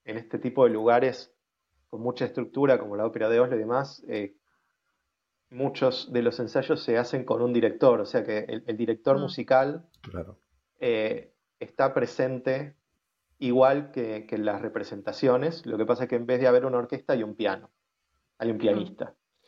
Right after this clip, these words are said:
Speaker 3: Ujú.
Speaker 1: Eh, pero hay muchos ensayos donde, eh, por ahí el director, eh, todavía no llegó, o donde los cantantes quieren pasar solamente sus partes, no,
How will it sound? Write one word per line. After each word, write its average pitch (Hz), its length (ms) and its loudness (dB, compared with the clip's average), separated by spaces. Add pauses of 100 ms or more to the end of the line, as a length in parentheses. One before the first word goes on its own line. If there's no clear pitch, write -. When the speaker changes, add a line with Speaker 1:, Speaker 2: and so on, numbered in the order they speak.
(300)
Speaker 3:
Ujú. 135 100 4
Speaker 1:
Eh, 117 480 6
pero 135 200 2
hay 147 140 4
muchos 170 340 -2
ensayos 214 800 0
donde, 117 840 2 (300)
eh, 107 360 -6 (140)
por 110 140 0
ahí 123 160 2
el 127 80 -2
director, 120 640 2
eh, 101 120 -4
todavía 117 360 0
no 120 100 2
llegó, 151 480 4
o 127 80 0
donde 113 260 -4
los 117 140 -2
cantantes 127 520 -6
quieren 131 240 -4
pasar 127 320 -2
solamente 127 500 -2
sus - 240 -10
partes, 127 540 0
no, 127 340 -4